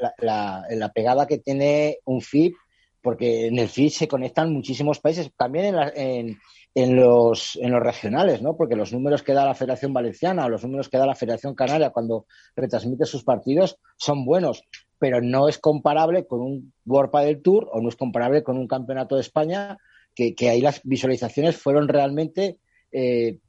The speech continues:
tremendas, tremendas, tremendas. Es que estoy intentando localizar lo-, los, los datos, pero yo,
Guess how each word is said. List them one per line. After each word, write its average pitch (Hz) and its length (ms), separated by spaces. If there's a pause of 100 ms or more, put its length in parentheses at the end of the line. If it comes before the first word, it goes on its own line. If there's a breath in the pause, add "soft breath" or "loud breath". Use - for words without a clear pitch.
(100)
tremendas, 143 640
tremendas, 147 460
tremendas. 127 460
Es 117 80
que - 80
estoy 156 180
intentando 156 460
localizar 143 440
lo-, 147 220
los, 135 400
los 117 240
datos, 160 480 (420 soft breath)
pero 120 360
yo, 117 160